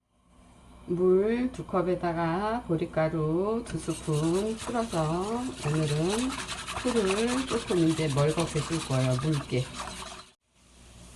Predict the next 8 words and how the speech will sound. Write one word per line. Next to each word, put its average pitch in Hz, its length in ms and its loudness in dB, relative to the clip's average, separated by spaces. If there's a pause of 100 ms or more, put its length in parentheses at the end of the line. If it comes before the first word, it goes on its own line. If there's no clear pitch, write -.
(1120)
이렇게 220 400 -2
풀이 233 340 -4
끓기 269 320 -6
시작하면 214 1040 -2
이제 170 120 0
식혀놓고 196 1080 -4 (600)
배추를 180 760 0 (520)
절여볼게요. 170 1120 -4